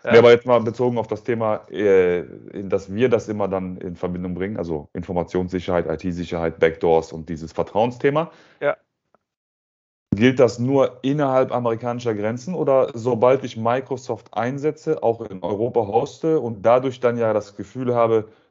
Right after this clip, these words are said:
Speaker 2: ja, ich bewege
Speaker 1: Das
Speaker 2: mich
Speaker 1: ist
Speaker 2: ja
Speaker 1: der Cloud
Speaker 2: im Rahmen der
Speaker 1: Act. Genau
Speaker 2: D S G V?
Speaker 1: das ist das, was ich
Speaker 2: Das ist dann
Speaker 1: angesprochen
Speaker 2: der
Speaker 1: habe.
Speaker 2: Cloud Act, ja? Okay.
Speaker 1: Und der Patriot Act ist natürlich, äh, die ältere Form davon.
Speaker 2: Aha.
Speaker 1: Ja,
Speaker 2: Also
Speaker 1: und
Speaker 2: Patriot Act zwei Punkt null.
Speaker 1: Ja,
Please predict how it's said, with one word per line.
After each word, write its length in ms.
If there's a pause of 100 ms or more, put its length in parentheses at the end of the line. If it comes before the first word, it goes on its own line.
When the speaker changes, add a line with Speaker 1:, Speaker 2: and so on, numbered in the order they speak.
Speaker 2:
ja, 160
ich 200
bewege 220
Speaker 1:
Das 100
Speaker 2:
mich 60
Speaker 1:
ist 60
Speaker 2:
ja 60
Speaker 1:
der 80
Cloud 320
Speaker 2:
im 60
Rahmen 100
der 80
Speaker 1:
Act. 80
Genau 280
Speaker 2:
D 60
S 140
G 40
V? 0
Speaker 1:
das 40
ist 120
das, 220
was 160
ich 60
Speaker 2:
Das 80
ist 40
dann 40
Speaker 1:
angesprochen 400
Speaker 2:
der 100
Speaker 1:
habe. 80
Speaker 2:
Cloud 200
Act, 220
ja? 120 (100)
Okay. 320
Speaker 1:
Und 140
der 120
Patriot 520
Act 240
ist 180
natürlich, 520
äh, 360
die 220
ältere 300
Form 320
davon. 380 (720)
Speaker 2:
Aha. 420 (880)
Speaker 1:
Ja, 60
Speaker 2:
Also 140
Speaker 1:
und 100
Speaker 2:
Patriot 340
Act 140
zwei 160
Punkt 240
null. 160 (360)
Speaker 1:
Ja, 260